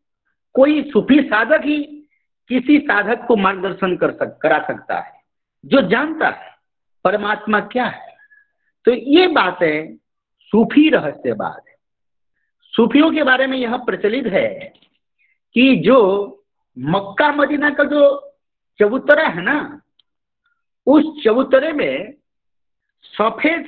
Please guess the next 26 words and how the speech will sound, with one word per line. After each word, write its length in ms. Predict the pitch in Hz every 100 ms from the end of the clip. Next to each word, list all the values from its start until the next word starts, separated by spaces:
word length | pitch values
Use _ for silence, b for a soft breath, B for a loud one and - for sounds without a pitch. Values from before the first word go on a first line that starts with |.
| -
साफा 600 | - 165 180 - 269 311
पहनने 420 | 311 233 247 247
वाले 340 | 226 208 226 226
कुछ 320 | - 294 -
ऐसे 380 | 208 202 220 214
साधक 540 | - 151 165 190 202
बैठे 440 | 151 123 151 175
रहते 320 | 247 190 185 131
हैं, 340 | 104 95 _ _ _ _ _ _ _ _ _ 123
जो 280 | 135 262
प्रेम 680 | 262 - - - 262 359 359
के 140 | 302
माध्यम 500 | 233 190 170 160 175
से 480 | 165 165 147 147 - _ _ _ _ _ _ -
उस 220 | 339 - - - -
परवर-, 420 | 202 233 226 185 - -
परवरदिगार 640 | 202 202 185 180 190 226
की 180 | 226 226
अनुभूति 840 | - - 180 190 - 240 320 294 -
करते 360 | 175 151 175
हैं, 140 | 147 165
उसकी 320 | 214 - 226
साधना 800 | - 123 135 139 135 139 214 -
करते 280 | 190 - 98
रहते 360 | 82 -
हैं। 60 | _